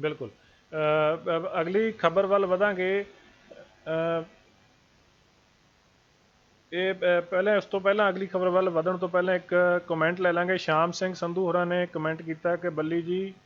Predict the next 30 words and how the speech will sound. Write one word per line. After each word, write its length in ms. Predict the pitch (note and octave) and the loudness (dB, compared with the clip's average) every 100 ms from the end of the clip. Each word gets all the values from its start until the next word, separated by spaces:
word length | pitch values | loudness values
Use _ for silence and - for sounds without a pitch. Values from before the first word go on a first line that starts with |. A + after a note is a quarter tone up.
| _ _ - | _ _ -6
ਮੈਨੂੰ 260 | D3 E3+ F#3+ | -2 0 0
ਨਹੀਂ 120 | G3 | 2
ਲੱਗਦਾ 360 | F3+ F3 F3 F3+ | 2 2 0 -2
ਕਿ 320 | F#3 F#3+ G3 | -2 -2 -2
ਨਰਿੰਦਰ 500 | F3 E3+ E3 E3+ F3+ | -2 -2 -2 -2 -2
ਮੋਦੀ 340 | E3 D#3+ E3+ | -2 -4 -6
ਜੀ 100 | F3 | 0
ਆਪਣੇ 440 | E3+ D#3+ E3 E3+ E3+ | -2 -2 -4 -4 -4
ਕਿਸੇ 340 | F3 - F3+ | -8 -4 -4
ਫੈਸਲੇ 600 | - D3+ D3+ - E3 E3+ | 0 0 0 -4 -2 -2
ਤੋਂ 500 | E3+ D#3 D#3 D#3+ F3 F3 | -2 -4 -2 -4 -6 -4
ਪਲਟਣਗੇ।" 600 | E3+ F3 G3+ F#3 C#3+ G#2+ - _ _ _ _ - | -4 0 0 0 -2 -8 -12 _ _ _ _ -6
ਉਹਨਾਂ 180 | D#3+ F3 | -4 -2
ਨੇ 80 | |
ਲਿਖਿਆ 300 | E3+ E3 F3 | -2 0 0
ਪੰਜਾਬੀ 440 | E3+ E3+ D#3+ D#3 F3 | -2 0 -2 0 -4
ਸ਼ੁੱਧ 280 | F3+ F3 F3 | -4 -8 -6
'ਚ 40 | |
ਕਿ 120 | F3+ | -4
"ਮੋਦੀ, 500 | F3 D#3 D#3 F3+ F#3 E3 | -2 -4 -4 -4 -4 -6
ਨਰਿੰਦਰ 400 | D3+ D3 D3 E3+ | -6 -4 -4 -4
ਮੋਦੀ 240 | D#3+ D#3 | -6 -2
ਆਪਣੇ 260 | F3+ E3+ F3 | -2 -2 -6
ਕਿਸੇ 240 | F3 F#3 | -4 -4
ਫੈਸਲੇ 540 | F#3 - C#3+ C#3+ E3 E3+ | -4 -2 -2 -2 -2 -2
ਤੋਂ 120 | F#3+ | 0
ਪਲਟੂ, 500 | F3+ F#3+ F#3 F#3+ B2+ - | 2 2 2 -4 -4 -6
ਮੈਨੂੰ 180 | D#3 F#3+ | -4 -2
ਨਹੀਂ 100 | G3+ | 0
ਲੱਗਦਾ।" 360 | F3+ B2 A2 | 0 0 -4